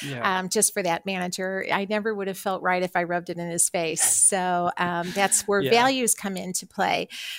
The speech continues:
Speaker 2: But yes, I mean, is, if I think about, you know, my, my parents were both, they both struggled with alcoholism. They were both lovely people, but this was just a situation that they, you know, couldn't quite manage.
Speaker 1: Yeah.
Speaker 2: And,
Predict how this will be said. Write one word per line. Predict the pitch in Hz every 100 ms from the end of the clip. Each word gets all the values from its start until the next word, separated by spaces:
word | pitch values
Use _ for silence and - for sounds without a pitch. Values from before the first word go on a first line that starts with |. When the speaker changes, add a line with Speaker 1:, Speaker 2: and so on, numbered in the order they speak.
| -
Speaker 2:
But | 269
yes, | 165 320 240 -
I | - 269
mean, | 262 254
is, | 254 - -
if | 233
I | 269 311
think | - 285 277 269
about, | 247 208 196 196 190 - - -
you |
know, | 214
my, | 185 180
my | 185 190
parents | - - 202 202 208 -
were | 190
both, | 185 196 196 190
they | 202
both | 190 190 196
struggled | - 185 190 190
with | 196 190
alcoholism. | 185 202 185 190 190 180 196 185 185
They | 185
were | 196
both | 185 190 196 -
lovely | 185 175 208
people, | - 208 190 220 220
but | 190
this | - 190 -
was | 196 190 -
just | - 190 185 185
a |
situation | - 190 - 185 185 - 196 185
that | 185 185 - -
they, | 196 190 190 196 -
you | 208
know, | 196 190 -
couldn't | - 214 220 -
quite | _ 202 185 - -
manage. | 214 202 196 170 165 185 - - - -
Speaker 1:
Yeah. | 131 120 -
Speaker 2:
And, | 208 202 196 196 196